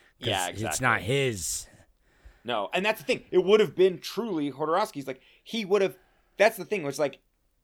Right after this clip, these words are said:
Speaker 2: he, I mean, he says he's uncompromising, and I'm sure he clearly has to make compromises. That's just how life works. But I feel like he's good at knowing his vision and articulating it well,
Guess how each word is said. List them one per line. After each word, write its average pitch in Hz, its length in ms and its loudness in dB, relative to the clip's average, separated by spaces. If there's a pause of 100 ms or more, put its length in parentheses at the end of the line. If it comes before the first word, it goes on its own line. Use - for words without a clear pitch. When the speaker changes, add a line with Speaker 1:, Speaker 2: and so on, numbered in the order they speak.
(260)
Speaker 2:
he, 196 480 -4
I 175 100 -4
mean, 180 160 -4
he 156 160 -14
says 202 220 -4
he's 190 120 -2
uncompromising, 151 800 -4
and 123 200 -14
I'm 147 100 -16
sure 180 280 -6
he 139 160 -12
clearly 165 360 -6
has 135 220 -4
to 127 40 -18
make 123 120 -12
compromises. 107 480 -10
That's 104 160 -8
just - 120 -14
how 95 80 -14
life 135 220 -4
works. 117 160 -8 (260)
But 185 240 2 (260)
I 151 140 0
feel 180 160 0
like 180 140 0
he's 147 240 -10
good 156 380 -6
at 127 280 -8
knowing 131 460 -8
his 110 260 -8
vision 151 420 -4 (140)
and 131 200 -8 (360)
articulating 147 720 -4
it 117 180 -10
well, 107 480 -6